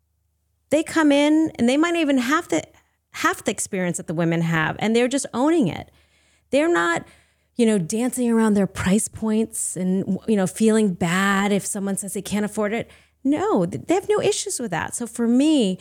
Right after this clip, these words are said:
to empower women to really stand in their power, use their voice,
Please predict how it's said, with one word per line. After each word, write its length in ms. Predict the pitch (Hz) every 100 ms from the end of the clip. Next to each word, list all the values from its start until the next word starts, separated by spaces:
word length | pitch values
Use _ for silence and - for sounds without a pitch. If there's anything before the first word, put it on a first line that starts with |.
| -
to 100 | -
empower 560 | 202 214 - 254 302 294
women 560 | 220 196 185 156 - 165 _ _ _
to 160 | - 226
really 380 | 262 285 262 -
stand 420 | - - 233 254
in 80 | 262
their 160 | 240 226
power, 640 | - - 175 170 - 175 - _ -
use 300 | 226 277 262
their 180 | 254 226
voice, 680 | 185 180 175 156 - -